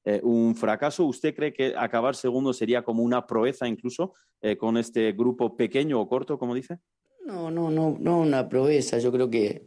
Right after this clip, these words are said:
Speaker 2: que es un desafío, un desafío, hay una realidad. Nosotros fuimos a jugar la, la,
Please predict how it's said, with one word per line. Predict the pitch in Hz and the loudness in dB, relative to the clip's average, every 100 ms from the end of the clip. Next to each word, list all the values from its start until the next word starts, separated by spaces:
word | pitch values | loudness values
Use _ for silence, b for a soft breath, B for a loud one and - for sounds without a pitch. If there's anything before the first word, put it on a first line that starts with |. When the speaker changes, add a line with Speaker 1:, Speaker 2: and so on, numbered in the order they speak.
| - | -2
Speaker 2:
que | 110 | 0
es | |
un | 117 | 2
desafío, | 107 - 107 - 139 104 110 110 - | 0 -2 -4 0 2 2 0 -4 -8
un | 95 95 92 92 - - | -4 -2 -2 -6 -8 -6
desafío, | 95 - 98 131 104 92 - | -4 -4 -2 0 0 -2 -4
hay | 101 | -2
una | 98 101 | 0 0
realidad. | 101 104 123 139 | 0 2 2 2
Nosotros | 104 104 123 107 | 0 0 -2 -2
fuimos | 113 101 101 | 0 -2 -2
a | |
jugar | 98 107 104 | -2 0 2
la, | 104 101 98 98 - b b b b b _ _ _ | 0 0 -2 -4 -8 b b b b b _ _ _
la, | 98 95 92 92 92 90 90 | -2 0 0 0 -2 -2 -4